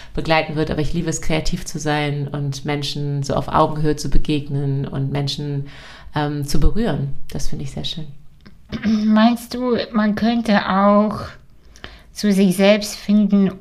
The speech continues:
Speaker 2: ohne den Schmerz zu erfahren?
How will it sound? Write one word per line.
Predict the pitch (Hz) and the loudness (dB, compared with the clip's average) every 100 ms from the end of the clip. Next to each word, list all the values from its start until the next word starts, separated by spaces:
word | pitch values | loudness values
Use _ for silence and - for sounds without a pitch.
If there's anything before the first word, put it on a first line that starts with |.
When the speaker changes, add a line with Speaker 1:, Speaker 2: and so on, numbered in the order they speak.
| - | -4
Speaker 2:
ohne | 214 240 254 240 208 | 0 2 2 0 0
den | 196 190 | 2 2
Schmerz | - 202 208 202 190 - - | 0 -2 0 0 -4 -10 -10
zu | 160 | -6
erfahren? | 160 - - 175 190 226 | -6 -8 -8 -4 -2 -4